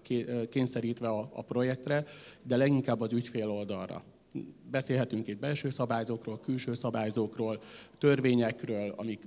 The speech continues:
ilyen vagy olyan iparági szegmensekben fo-, ö, vonatkoznak, ö,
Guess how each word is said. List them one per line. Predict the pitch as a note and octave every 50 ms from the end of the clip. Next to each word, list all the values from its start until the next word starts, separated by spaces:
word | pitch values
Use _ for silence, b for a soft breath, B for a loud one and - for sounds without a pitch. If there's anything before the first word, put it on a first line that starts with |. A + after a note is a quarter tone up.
| - - -
ilyen | - C#3+ B2+ A#2
vagy | G#2+ A2 A2 A#2+
olyan | A#2 A2+ A2 A2 - -
iparági | A#2 B2+ A#2+ A#2 G#2+ G#2+ G#2+ G2+
szegmensekben | A2 - - A2+ - - A2 G#2 - A#2 G#2 G2+ G#2+ G#2
fo-, | G#2 - A#2 A2 -
ö, | A2 A2 G#2+ G#2 G#2 G#2 B B B B B B B
vonatkoznak, | - B2+ B2+ B2 A#2 A2+ - - A#2 A2+ - A2+ A2 G#2+ -
ö, | A2+ A2 G#2+